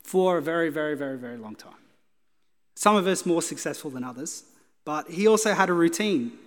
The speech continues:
At the start of every season, he would buy a hat, and he would wear that hat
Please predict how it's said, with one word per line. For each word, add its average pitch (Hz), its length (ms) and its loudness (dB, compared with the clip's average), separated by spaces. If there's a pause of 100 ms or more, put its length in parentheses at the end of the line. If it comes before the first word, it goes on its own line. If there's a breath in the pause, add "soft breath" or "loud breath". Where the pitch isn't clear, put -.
(120)
At - 80 -18
the 170 80 -4
start 202 300 4
of 208 60 0
every 185 200 2
season, 135 460 -8 (600 soft breath)
he 139 100 -8
would 139 160 -6
buy 147 260 -6
a 143 60 -8
hat, 135 300 -14 (800)
and 139 100 -8
he 170 120 0
would 196 140 0
wear 226 200 4
that 123 220 -8
hat 110 260 -14